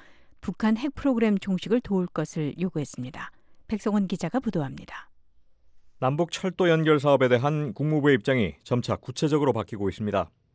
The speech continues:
Speaker 2: 해당 사업에 대한 첫 반응을 보인 지난달 팔 일 이래 다섯 번 논평을 내놨는데, 제재 유지, 한국과의 소통 등 원론적 기조를 언급한 초기 입장에서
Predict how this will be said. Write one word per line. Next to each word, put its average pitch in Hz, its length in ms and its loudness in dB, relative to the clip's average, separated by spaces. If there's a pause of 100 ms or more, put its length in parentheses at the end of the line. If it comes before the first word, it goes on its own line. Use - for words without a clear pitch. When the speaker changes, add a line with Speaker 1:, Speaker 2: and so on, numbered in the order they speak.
(600)
Speaker 2:
해당 151 240 2
사업에 147 280 4
대한 151 400 0 (100)
첫 - 300 -10
반응을 151 360 0
보인 135 300 2
지난달 143 600 2
팔 - 200 -6
일 151 100 2
이래 123 300 2 (260)
다섯 - 400 -4
번 160 280 2
논평을 147 340 0
내놨는데, 127 540 2 (500)
제재 160 260 4
유지, 170 340 0 (240)
한국과의 143 580 2
소통 160 380 -4
등 160 320 -2
원론적 151 520 2
기조를 147 360 0
언급한 127 540 0
초기 175 300 -8
입장에서 123 540 0